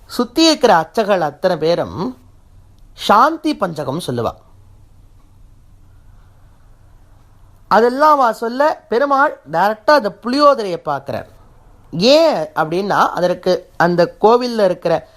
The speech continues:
அர்ச்சகர்கள்லாம் என்ன சொல்றா அப்படின்னா, பெருமாளுடைய கண் பார்வை ரொம்ப இன்டென்சிவான ஒரு பார்வை. அதாவது, இவ்வளோ நாள் வந்து நாமம் போட்டு மறைச்சு வச்சிருந்தா திருக்கண்களை,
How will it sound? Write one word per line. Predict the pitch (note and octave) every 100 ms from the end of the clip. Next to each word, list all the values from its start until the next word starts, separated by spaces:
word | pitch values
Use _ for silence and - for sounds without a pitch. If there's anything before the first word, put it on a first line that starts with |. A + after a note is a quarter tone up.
| - -
அர்ச்சகர்கள்லாம் | - D#3+ B3 A#3 F#3+ F3+
என்ன | G3 E3+ F#3
சொல்றா | D#3 C#3+ D#3 C3
அப்படின்னா, | B2 G2 C#3 -
பெருமாளுடைய | E3+ A#3 C#4+ C#4 A#3+ F3+ C#3+ -
கண் | D3+ E3+ G#3
பார்வை | G#3 E3+ D3+ C#3 A#2+ - _ - - -
ரொம்ப | - D#3+ A3+ D4 D#4+
இன்டென்சிவான | A#3 F3 A3+ A3+ C#4+ C4+ - G3+ F3+ G3
ஒரு | F#3 C#3+
பார்வை. | B2+ A#2 G2+ - _ -
அதாவது, | C3+ C#3+ E3 A3 C#3+ D3 A3+ _ - -
இவ்வளோ | C#3+ D3 F#3+
நாள் | F3 F3 B3+
வந்து | A3+ F#3+ B3
நாமம் | D#3 E3 A3 G3
போட்டு | E3+ F3+ F3+
மறைச்சு | F3+ D3+ F3 -
வச்சிருந்தா | F#3+ D3 C#3 C3 A#2
திருக்கண்களை, | C#3+ D#3+ - C#3+ B2 A2 E2 F#2+ G#3